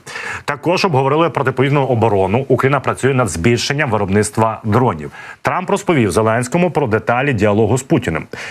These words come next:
«Ми розуміємо усі сигнали з боку російської сторони. Вони не є новими. Ми розраховуємо на тиск Трампа, аби завершити цю війну.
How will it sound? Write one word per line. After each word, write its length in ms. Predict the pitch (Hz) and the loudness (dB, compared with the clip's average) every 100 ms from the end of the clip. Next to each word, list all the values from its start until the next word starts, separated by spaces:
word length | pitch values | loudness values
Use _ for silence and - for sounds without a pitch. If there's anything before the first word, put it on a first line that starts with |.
| - - | -14 -2
«Ми 260 | - 208 190 | 2 2 2
розуміємо 580 | 175 190 175 175 185 175 | 2 2 2 2 2 2
усі 240 | 143 165 | 2 2
сигнали 400 | 131 123 131 151 | 0 0 0 0
з 60 | 98 | 0
боку 260 | 107 135 120 | -2 0 0
російської 440 | 107 139 - 127 | 2 -2 0 -2
сторони. 320 | - 123 110 | 0 0 2
Вони 300 | 92 107 143 | 2 2 4
не 180 | 123 123 | 4 4
є 500 | 107 92 117 120 117 - | 2 2 4 2 -2 -2
новими. 600 | 104 107 101 170 147 87 | 2 2 2 0 0 -2
Ми 120 | 87 101 | 0 0
розраховуємо 760 | 95 98 - 127 190 202 202 | 2 0 0 2 2 4 4
на 120 | 143 | 2
тиск 280 | - 131 - | 2 -2 0
Трампа, 440 | - 107 101 104 101 | -4 -2 -2 -2 0
аби 320 | 87 110 101 | 2 2 2
завершити 520 | 80 90 113 - 165 | 0 2 2 0 -4
цю 180 | - 92 | -2 -2
війну. 260 | 90 78 | 0 -4